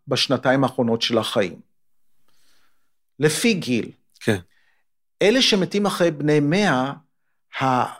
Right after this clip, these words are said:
Speaker 1: המחיר של התחלואה הוא שליש מאלה שמתים בגיל שבעים. זאת אומרת, לא רק המחקר שלנו,
Speaker 2: אלא גם
Speaker 1: ב-,
Speaker 2: נתוני האמת
Speaker 1: ברור,
Speaker 2: של,
Speaker 1: כן,
Speaker 2: כן.
Speaker 1: שהם לא, ואתה יודע, וכשהם היו בני שבעים, הם לא הלכו לרופא בכלל, אוקיי? כי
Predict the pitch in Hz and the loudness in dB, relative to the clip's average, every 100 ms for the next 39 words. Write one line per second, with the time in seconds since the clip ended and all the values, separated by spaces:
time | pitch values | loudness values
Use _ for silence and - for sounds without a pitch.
0 | _ - 127 110 110 - 135 123 160 175 | _ -6 -4 -2 -4 -4 -4 -4 -2 -2
1 | 175 180 170 135 151 151 139 - 220 254 | 0 0 -2 -4 0 2 2 0 0 0
2 | - - - - _ _ _ _ - 143 | 0 0 -2 -8 _ _ _ _ -2 2
3 | 170 165 160 143 135 - 139 131 135 120 | 2 2 2 0 -2 -6 -8 -4 -2 -2
4 | 110 107 - 107 - - - - 165 175 | -2 -2 -2 -6 -10 -20 -12 -4 0 2
5 | 156 - - - 127 180 247 254 220 190 | 2 -4 -20 -6 0 2 2 0 -2 -2
6 | - 156 151 - 147 190 226 156 123 131 | 0 0 0 0 0 2 2 2 0 -4
7 | _ _ _ _ _ _ _ _ 139 151 | _ _ _ _ _ _ _ _ -6 -2
8 | 143 170 175 165 170 170 175 160 156 170 | 2 2 2 0 0 2 2 2 2 2
9 | 165 156 160 247 147 - 226 202 120 113 | 2 2 2 2 0 0 0 0 -4 -4
10 | 165 147 202 240 - 127 156 147 147 160 | -4 -2 0 -2 -4 0 2 2 0 0
11 | 185 135 - 147 143 233 254 170 165 143 | 0 0 -4 -2 0 0 2 2 2 0
12 | 135 - 127 175 143 135 165 160 143 127 | 0 -2 -2 -4 -2 2 2 2 0 0
13 | 135 - 269 226 - - - - _ - | -2 0 0 0 -4 -8 -10 -14 _ -8
14 | 123 170 - 131 | -2 -2 -2 -6